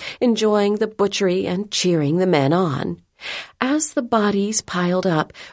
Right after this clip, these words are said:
women would poke the corpses and make ribald jokes. Some grabbed severed body parts, such as ears, to wear as decorations. One revolutionary thug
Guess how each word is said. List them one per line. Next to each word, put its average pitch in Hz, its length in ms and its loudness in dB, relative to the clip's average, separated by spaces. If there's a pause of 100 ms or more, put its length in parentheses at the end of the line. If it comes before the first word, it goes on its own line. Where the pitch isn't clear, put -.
women 233 460 2
would 220 300 -2
poke 247 320 -2
the 247 120 -4
corpses 220 720 0
and 196 320 -4
make 170 280 0 (100)
ribald 180 420 0
jokes. - 540 0 (440)
Some 226 540 2
grabbed 196 560 0
severed 196 560 2
body 185 320 4
parts, 160 540 -2
such 240 280 0
as 226 140 0
ears, 190 520 2
to 196 100 -6
wear 175 320 2
as 185 180 2
decorations. 180 880 0 (480)
One 285 400 2
revolutionary 156 800 2
thug 151 420 -2